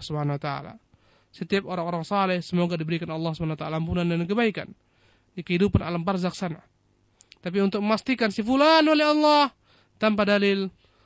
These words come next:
bukanlah perkara yang gampang. Sampai kalau telah jelas-jelas terdapat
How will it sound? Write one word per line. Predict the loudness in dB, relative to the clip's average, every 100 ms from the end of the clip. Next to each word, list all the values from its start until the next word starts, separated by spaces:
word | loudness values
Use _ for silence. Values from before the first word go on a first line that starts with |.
| _ -10
bukanlah | -4 -2 0
perkara | -4 -4 -6
yang | -4 -6
gampang. | -8 -12 -18 -20 _ _ _ _ _ _ _ _ _ _ _ _ _ _ _ _ _ _ _ _ _ _ -6
Sampai | 2 2 4 0
kalau | 2 4 4 4
telah | 0 -2
jelas-jelas | 0 2 2 2 -2 -2
terdapat | -2 2 2 4 2